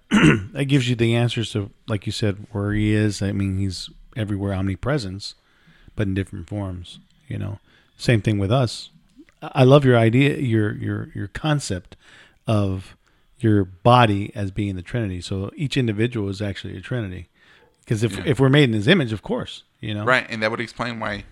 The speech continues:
Speaker 2: we all look different, yet we're in his image.
Speaker 1: Mm-hmm.
Speaker 2: And, you know, I've heard, you know, people, you know, try to, uh, "Oh, explain it that way. Explain, you know, atheists, you know,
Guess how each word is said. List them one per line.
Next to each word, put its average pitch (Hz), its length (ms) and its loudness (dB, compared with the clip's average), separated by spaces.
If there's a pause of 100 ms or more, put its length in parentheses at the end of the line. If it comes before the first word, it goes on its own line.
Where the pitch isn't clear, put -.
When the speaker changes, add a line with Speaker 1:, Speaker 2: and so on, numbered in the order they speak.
(280)
Speaker 2:
we 123 140 2
all 123 120 6
look 143 260 0
different, 98 360 -6
yet 101 340 0 (140)
we're 113 160 0
in 117 220 -4
his 131 180 -8
image. 156 360 -8 (120)
Speaker 1:
Mm-hmm. 113 280 -6
Speaker 2:
And, 117 100 -8
you 113 120 -4
know, 107 60 -2
I've 104 160 0
heard, 123 300 -2 (460)
you 120 100 -4
know, 113 80 -2
people, 113 400 -6
you 117 120 -4
know, 95 280 -4 (240)
try 104 220 -2
to, 95 340 -4
uh, - 260 -6 (220)
"Oh, 117 260 0 (220)
explain 147 360 -8
it 131 120 -12
that 127 160 -4
way. 98 160 0
Explain, 117 340 -2
you 107 80 -2
know, 104 200 -2
atheists, 98 500 -4
you 107 100 -6
know, 101 140 -4